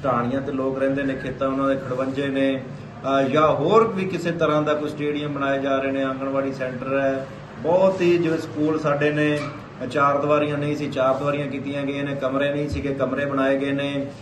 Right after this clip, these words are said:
ਬੱਚਿਆਂ ਦੇ ਬੈਠਣ ਲਈ ਬੈਂਚ ਨਹੀਂ ਸੀ, ਬੈਂਚ ਦਿੱਤੇ ਗਏ ਨੇ, ਬਾਥਰੂਮ ਨਹੀਂ ਸੀ ਸਕੂਲਾਂ ਦੇ ਵਿੱਚ, ਬਾਥਰੂਮ ਬਣਾਏ ਗਏ ਨੇ। ਤਾਂ ਬਹੁਤ ਸਾਰੇ ਰਿਕਾਰਡ ਤੋੜ ਕੰਮ ਦੋ ਸਾਲਾਂ ਦੇ ਵਿੱਚ,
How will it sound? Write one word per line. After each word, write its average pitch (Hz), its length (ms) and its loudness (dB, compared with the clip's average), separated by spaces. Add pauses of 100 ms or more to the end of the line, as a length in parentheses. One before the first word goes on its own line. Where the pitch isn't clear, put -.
(200)
ਬੱਚਿਆਂ 139 300 0
ਦੇ 143 120 0
ਬੈਠਣ 135 380 0
ਲਈ 151 140 2
ਬੈਂਚ 135 320 0
ਨਹੀਂ 143 180 -4
ਸੀ, 139 100 -6
ਬੈਂਚ 127 260 -2
ਦਿੱਤੇ 139 300 -4
ਗਏ 143 220 -2
ਨੇ, 139 320 -4 (220)
ਬਾਥਰੂਮ 131 440 0
ਨਹੀਂ 175 180 2
ਸੀ 165 140 -2
ਸਕੂਲਾਂ 156 380 0
ਦੇ 151 100 2
ਵਿੱਚ, 156 160 0
ਬਾਥਰੂਮ 139 400 0
ਬਣਾਏ 151 280 0
ਗਏ 160 80 -2
ਨੇ। 175 60 -2
ਤਾਂ 208 400 2 (540)
ਬਹੁਤ 240 400 6
ਸਾਰੇ 180 240 2
ਰਿਕਾਰਡ 165 520 4
ਤੋੜ 160 360 2
ਕੰਮ 135 400 -2
ਦੋ 131 180 -4
ਸਾਲਾਂ 135 360 -2
ਦੇ 135 120 -2
ਵਿੱਚ, 151 540 0